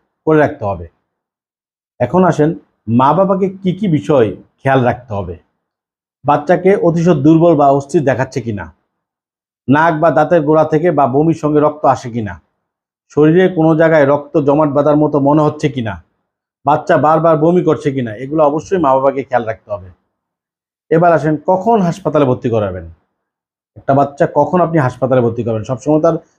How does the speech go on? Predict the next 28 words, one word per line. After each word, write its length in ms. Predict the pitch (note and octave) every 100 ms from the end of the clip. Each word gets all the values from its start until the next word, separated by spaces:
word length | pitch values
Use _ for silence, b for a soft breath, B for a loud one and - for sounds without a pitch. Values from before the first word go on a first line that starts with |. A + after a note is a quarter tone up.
| _
ডেঙ্গু 200 | C3+ C#3+
জ্বরের 220 | D3 D3 C#3+
জন্য 140 | D#3
হাসপাতালে 380 | C#3 - D3 D3+
যাওয়ার 200 | D3+ D3
দরকার 240 | D3+ F3
নাই। 340 | F#3+ G3 A2+ - _ _
কখন 220 | D#3 D#3+ F3
আপনি 160 | D3+
হাসপাতালে 360 | B2+ - B2+ A#2
ভর্তি? 220 | G2+ F#2+ - _ _ _ -
জ্বরে 260 | D3+ E3+ F3+
আক্রান্ত 380 | F3 F3+ F3
শিশু 360 | F3+ F3 D#3+ F3
যদি 200 | C#3+ D3+
বারবার 380 | C3+ D3+ D3+ C#3+
বমি 260 | D3+ D#3+
করে, 260 | B2+ A2+ F#2 - _ _ _ _ _ _ _ _ _ _ _ _ -
শিশু 220 | D3 E3+
যদি 300 | F3 F3+ F#3
পেটটা 300 | D#3+ - F3
ফুলে 300 | - E3+ D#3
যায়, 260 | A#2+ F2 - _ _ _ _ _ _ _ _ -
পেটে 420 | F3 F3 G3+ -
অনেক 380 | C#3+ E3 G#3+ F3
বেশি 240 | F#3 F3+ F#3
ব্যথা 240 | C#3+ D3
হলে, 300 | C3 A2